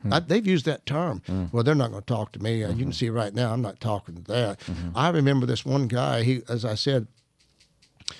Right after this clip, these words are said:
Speaker 2: uh, he wouldn't call me nothing but Apostle Schenkel. He just
Speaker 1: Mm.
Speaker 2: couldn't do it. And then w-, then we were out to lunch one day. He said, "Randy, you, you gotta face something. You're the set man.
Speaker 1: Huh.
Speaker 2: You're the set man here. Everybody recognizes that." I said,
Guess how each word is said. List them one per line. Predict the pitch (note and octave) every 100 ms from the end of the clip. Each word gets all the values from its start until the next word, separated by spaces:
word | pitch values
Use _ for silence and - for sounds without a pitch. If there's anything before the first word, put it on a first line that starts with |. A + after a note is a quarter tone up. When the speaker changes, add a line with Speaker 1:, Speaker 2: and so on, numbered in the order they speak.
| - _
Speaker 2:
uh, | A#2+
he | A#2+ G3+
wouldn't | A3 D3
call | D3+ D#3+ D#3
me | C3
nothing | C3 A#2
but | A2+
Apostle | - C3 B2+ -
Schenkel. | G2 - B2+ - F#2
He | A#2 C3
just | - F2+
Speaker 1:
Mm. |
Speaker 2:
couldn't | A#2+ G2+
do | C3+
it. | A#2+ - - - - - -
And | B2+
then | C3+ E3+
w-, | D3 C3+ -
then | D#3+
we | G3
were | E3+
out | C#3
to | A#2
lunch | B2 D3+ -
one | A#2+
day. | B2+
He | A#2
said, | - G#2+
"Randy, | C3+ A#2
you, | - - -
you | C#3
gotta | D#3+ A#2+
face | - C3 C3
something. | A#2+ G2+ G2 G#2
You're | D#3+
the | B2+
set | - E3 D3+ -
man. | B2 D#3 A2+ E2 -
Speaker 1:
Huh. | B2 A2 G2 -
Speaker 2:
You're | C3 E3+
the | C3+
set | - D#3+ -
man | D3 A2+
here. | F2+ A2 F#2+
Everybody | A#2+ D3+ D#3+ C3+
recognizes | D3 - D#3+ C#3+ C#3 G#2+ G2
that." | A2
I |
said, | G#2 F2